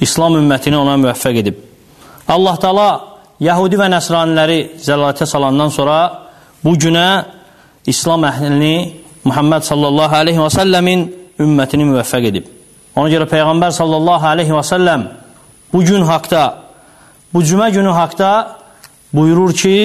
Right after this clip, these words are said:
"Adallallahu anil cüm'əti mən kənə qablənə." Allah Taala cümə gününə bizdən əvvəlkiləri müvəffəq etməyib, onları bu günə zəlatə salıb, azdırıb, bu gün onlara hasil olmayıb. "Fəkənə lil yəhudi yevmus səbt və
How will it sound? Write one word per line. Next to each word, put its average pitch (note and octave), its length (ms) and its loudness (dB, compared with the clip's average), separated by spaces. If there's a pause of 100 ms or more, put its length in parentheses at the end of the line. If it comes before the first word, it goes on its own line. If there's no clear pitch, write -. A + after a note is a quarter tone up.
(680)
"Adallallahu D3+ 760 0
anil C#3 340 0
cüm'əti C#3 500 0
mən B2+ 140 0
kənə B2+ 280 -2
qablənə." A2+ 460 -2
Allah D3 320 0
Taala D#3+ 500 0 (520)
cümə F3 260 2
gününə F3+ 520 0 (680)
bizdən C#3+ 380 2
əvvəlkiləri C3+ 600 0
müvəffəq C#3 380 0
etməyib, B2+ 240 0
onları B2 320 0
bu C#3 60 0
günə D3 340 2 (280)
zəlatə C#3+ 400 -2
salıb, D3+ 240 0
azdırıb, C#3+ 480 0 (580)
bu E3+ 100 0
gün F3 100 2
onlara E3+ 560 0
hasil E3 280 0
olmayıb. G3 440 2 (760)
"Fəkənə A3 440 2
lil G3 200 2
yəhudi F#3+ 280 0
yevmus F#3 440 0
səbt - 220 -4 (460)
və D3+ 80 2